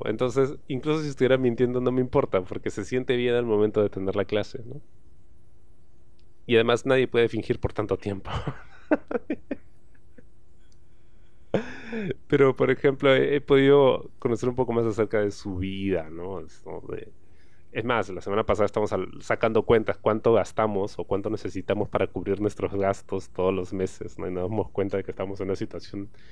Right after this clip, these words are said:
similar, ¿no? Donde, o sea, estamos con las justas. <laughs> Y eso también era otro motivo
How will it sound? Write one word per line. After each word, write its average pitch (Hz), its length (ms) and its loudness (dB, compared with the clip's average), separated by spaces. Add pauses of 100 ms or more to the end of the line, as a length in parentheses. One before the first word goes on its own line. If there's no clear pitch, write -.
(120)
similar, 113 680 0
¿no? 101 140 0
Donde, 92 360 0 (220)
o - 40 -16
sea, 95 140 -2
estamos 117 340 2
con 107 140 4
las 98 140 2
justas. - 600 -2
<laughs> - 60 -16 (2000)
Y 151 140 0
eso 190 160 4
también 160 380 -2
era 160 120 4
otro 165 180 0
motivo 147 440 0